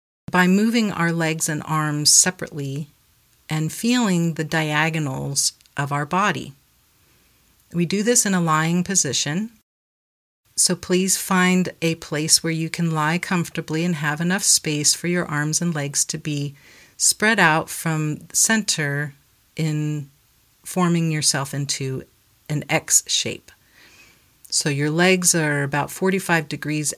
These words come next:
out from your hips and your arms are about forty-five degree angle from the shoulders with the palms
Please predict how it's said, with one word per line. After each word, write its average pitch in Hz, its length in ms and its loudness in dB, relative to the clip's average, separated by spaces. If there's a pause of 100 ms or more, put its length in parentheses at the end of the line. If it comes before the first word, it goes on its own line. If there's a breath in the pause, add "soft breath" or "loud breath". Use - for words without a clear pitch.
out 147 240 -4
from 147 200 -4
your 143 120 -2
hips - 640 0 (160)
and 151 240 0
your 143 180 -4
arms 196 600 2 (560)
are 143 460 -2 (460)
about 143 360 -4
forty-five 147 560 -4
degree 139 300 -8
angle 139 520 -6 (260)
from 139 340 -4
the 131 100 -6
shoulders - 760 -2 (560)
with 147 180 -6
the - 80 -8
palms 135 440 -4